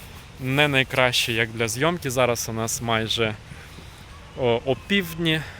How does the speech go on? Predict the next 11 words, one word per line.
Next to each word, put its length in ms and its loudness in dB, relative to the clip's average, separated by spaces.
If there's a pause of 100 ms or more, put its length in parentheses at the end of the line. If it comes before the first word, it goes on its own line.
(140)
перша 300 2
година 360 0
дня, 360 0 (180)
сонце 580 0 (360)
зверху, 600 -2 (500)
е, 260 2
тому 260 0
ось 140 0
так 200 -2
от 120 -4
ззаду, 560 4